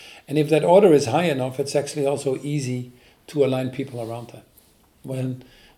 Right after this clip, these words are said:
when we got to, uh, making sustainable living commonplace, uh, and, and obviously putting a plan behind that, what that means, we started to get now, uh, two million people applying to the company, uh, becoming preferred employer in every,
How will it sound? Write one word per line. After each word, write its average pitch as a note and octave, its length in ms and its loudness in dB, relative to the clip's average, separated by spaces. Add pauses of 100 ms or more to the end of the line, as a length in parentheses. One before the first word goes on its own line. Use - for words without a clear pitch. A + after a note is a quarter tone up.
when C3+ 220 -6
we D#3 160 0
got C#3 440 2
to, A#2+ 460 -6
uh, C3 100 -8
making C#3 640 -2
sustainable C3+ 460 -2
living C3+ 240 2
commonplace, C3+ 640 -2 (580)
uh, B2+ 580 -10
and, C3+ 240 -6
and C#3 140 -4
obviously C3 400 -2
putting C3+ 300 -2
a A#2 40 -2
plan C3 280 -4
behind B2+ 380 -4
that, B2 140 -4
what B2+ 160 -10
that B2 140 -8
means, C3+ 420 -6 (440)
we C3 160 -8
started C3 380 -6
to C3+ 100 -4
get C3 260 0
now, C3 460 0
uh, B2+ 80 -2
two D3+ 180 -6
million C#3 320 0
people C3 320 -4
applying B2+ 400 -4
to C3 100 -12
the B2 100 -8
company, A#2+ 600 -10
uh, A#2+ 60 -12
becoming B2 420 -4
preferred B2+ 400 -6
employer B2+ 540 -6
in B2 80 -8
every, A#2+ 380 -12